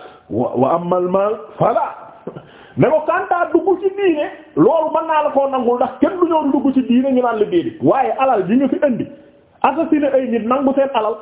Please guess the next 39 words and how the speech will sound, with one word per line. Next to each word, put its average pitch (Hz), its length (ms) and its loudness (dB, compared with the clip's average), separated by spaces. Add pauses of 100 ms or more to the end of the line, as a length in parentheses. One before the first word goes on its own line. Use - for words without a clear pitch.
(100)
du 135 280 6
ma 339 120 0
ko 349 100 0
nangu." 269 220 -2 (600)
Voilà. 127 300 -2 (720)
Ay, 170 480 0
yoxoon 165 340 0
naa 165 160 0
la 160 80 -2
ngay 160 240 0
gis 143 200 -2
ay, 175 160 2 (400)
ñuy 175 340 2
tagg 180 260 0 (120)
ay 185 260 -2
réew 196 520 2
yoo 196 180 2
xam 190 180 -6
dañ 185 140 0
naan 170 200 -2
cité 190 220 2
religieuse 180 600 0
lañ, 294 160 2 (340)
ñu 156 140 4
koy 180 280 2
tagg 160 220 -2
képp 160 400 -2
koo 196 260 2
xamante 180 420 0
ne 170 160 4
yor 175 220 2
nga 165 200 0
alalu 160 320 0
fraude 160 400 0
bu 151 140 2
jaar 151 240 2
fa 139 100 2
rëcc 127 300 -4
na. - 80 -12